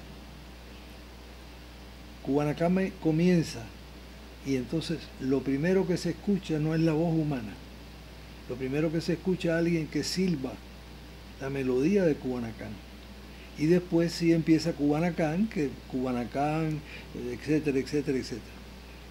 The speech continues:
¿Por qué el autor hizo eso? Nunca lo explicó, pero yo lo descifré. O sea, ¿por qué hay un silbido? Muy sencillo.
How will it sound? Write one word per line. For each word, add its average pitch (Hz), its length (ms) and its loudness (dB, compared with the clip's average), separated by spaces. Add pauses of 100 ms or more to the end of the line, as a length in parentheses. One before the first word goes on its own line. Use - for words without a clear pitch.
(220)
¿Por 147 180 6
qué 214 260 8
el 208 100 10
autor 185 440 8
hizo 175 240 4
eso? 160 180 4
Nunca 226 260 8
lo 226 120 8
explicó, 151 520 4 (920)
pero 143 140 2
yo 139 140 4
lo 175 100 4
descifré. 185 580 4 (920)
O 139 120 -4
sea, 160 360 4
¿por 143 280 4 (120)
qué 214 220 6
hay 208 160 8
un 202 180 8
silbido? 160 840 6 (1120)
Muy 165 140 4
sencillo. 170 540 4